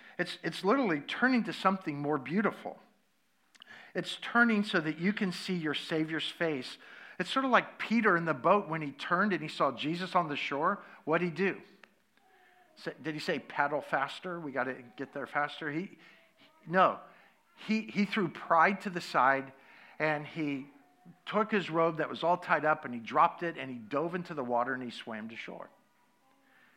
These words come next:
That's what he did when he turned around and he saw Jesus. So repentance must precede revival. As we see here in Jonah, everyone from the king down to the very least of those in Nineveh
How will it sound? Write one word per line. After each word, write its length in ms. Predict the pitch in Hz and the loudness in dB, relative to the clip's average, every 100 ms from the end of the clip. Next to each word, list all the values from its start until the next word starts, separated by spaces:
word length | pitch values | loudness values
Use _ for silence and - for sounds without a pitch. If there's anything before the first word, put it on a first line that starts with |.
| _ _ _ _ _ _ | _ _ _ _ _ _
That's 240 | 156 160 185 | -4 -2 -2
what 100 | 180 | -2
he 60 | |
did 240 | 170 220 127 | 0 0 -2
when 80 | |
he 80 | 131 | -8
turned 300 | - 156 147 | -8 -6 -4
around 320 | 151 175 98 - _ 135 | -2 -2 -4 -12 _ -12
and 100 | 131 | -10
he 60 | |
saw 260 | 123 143 131 | -4 -2 -2
Jesus. 480 | 113 147 139 98 - - - _ _ _ _ - - _ - | -2 -6 -6 -10 -14 -18 -20 _ _ _ _ -20 -20 _ -2
So 260 | 196 151 - | 2 2 -2
repentance 800 | 151 165 - - 269 185 165 165 - - - _ _ _ _ _ 131 | -6 -6 -6 -4 -4 -4 -6 -8 -10 -16 -20 _ _ _ _ _ -6
must 380 | 147 214 220 - - | 4 4 4 -4 -6
precede 680 | 214 180 - 160 156 147 139 | -4 -4 -6 -6 -4 -4 -6
revival. 720 | 139 123 123 117 117 101 82 - - - - | -8 -2 2 2 2 -4 -8 -16 -20 -18 -2
As 240 | 151 147 - - 151 | -2 -2 -12 -12 -2
we 180 | 185 | 0
see 240 | 214 - 214 | 0 0 -2
here 340 | - 175 170 151 | 2 4 4 2
in 120 | 147 | -4
Jonah, 520 | 123 143 143 131 117 - _ | -2 0 0 -2 -8 -12 _
everyone 600 | 156 202 240 185 175 170 | 4 4 4 2 2 2
from 220 | 170 160 135 | 0 -6 -6
the 100 | 131 | -10
king 440 | - 170 180 175 | -8 -4 -2 -2
down 460 | 139 143 165 190 180 | -2 0 0 0 -4
to 120 | 170 | -6
the 120 | 135 | -6
very 260 | 131 135 120 | -2 -2 -2
least 500 | 123 156 175 - 123 | -2 -2 -4 -6 -8
of 160 | 120 | -4
those 300 | 139 147 143 | -2 -2 -4
in 100 | 143 | -8
Nineveh 480 | 127 113 101 104 | -8 -8 -6 -8